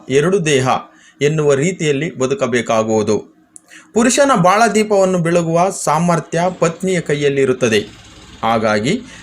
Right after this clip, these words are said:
ವಿವಾಹವಾಗುವ ಮುಂಚೆ ವ್ಯಕ್ತಿಯ ಬಗ್ಗೆ ಸೂಕ್ತ ಮಾಹಿತಿಯನ್ನು ಅರಿತಿರಬೇಕಾಗುವುದು. ಇಲ್ಲವಾದರೆ ಜೀವನ ದುಃಖದಿಂದ ಕೂಡಿರುತ್ತದೆ. ಜ್ಯೋತಿಷ್ಯ ಶಾಸ್ತ್ರದ ಪ್ರಕಾರ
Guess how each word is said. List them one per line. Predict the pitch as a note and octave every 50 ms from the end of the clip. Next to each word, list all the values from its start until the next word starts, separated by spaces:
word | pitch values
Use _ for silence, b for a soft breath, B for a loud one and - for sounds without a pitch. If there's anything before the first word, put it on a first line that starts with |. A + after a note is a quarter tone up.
| B B C3
ವಿವಾಹವಾಗುವ | D3 F3 F#3+ G#3+ A3+ B3 A#3+ A#3+ A#3+ A3+ G#3+ G3+ G3 F#3+ F3+ F3
ಮುಂಚೆ | E3 D#3+ E3+ F3+ F3 - G3+ G#3
ವ್ಯಕ್ತಿಯ | A3 E3 D#3 E3 - - - G#3+ G#3+ G3+
ಬಗ್ಗೆ | E3+ E3+ D#3 C#3+ D#3 F3+ F#3+
ಸೂಕ್ತ | F#3+ - F#3+ G#3 - -
ಮಾಹಿತಿಯನ್ನು | F3 D3+ C#3+ C#3 D#3+ F3 F#3+ G3+ F#3+ E3+ D#3 D3+ D3+ D3
ಅರಿತಿರಬೇಕಾಗುವುದು. | - B2 C3 D3 C#3+ - D3+ D3+ C#3 C3+ C3 B2+ - B2+ A#2 A2+ A2+ A#2+ C3 D3+ F#3 F#3 - _ -
ಇಲ್ಲವಾದರೆ | B2+ C3 C#3 C#3+ C3+ B2+ B2 A#2 A#2 A#2+ C3+ D#3+ F3+ D#3+ B2+
ಜೀವನ | A#2 C3 D3+ E3 D#3+ D3 C3+
ದುಃಖದಿಂದ | B2 B2+ F3+ F#3+ - F#3+ F#3+ F3 E3+ D#3+ D3 D#3
ಕೂಡಿರುತ್ತದೆ. | D3+ - C#3 B2 B2+ B2 A2 - - A2 G#2 G2+ F#2+ - - _ _ _ _ _ _ _ _ _ _ _ _ _ _ b b b b b b b b -
ಜ್ಯೋತಿಷ್ಯ | C#3 C3 E3+ A#3+ D#4+ - F4 D#4+ - C#4 C4
ಶಾಸ್ತ್ರದ | - B3 A#3+ A#3 A#3 A#3 A3 G#3 G#3+
ಪ್ರಕಾರ | G#3 G#3 G3 F#3+ G3+ G3 G3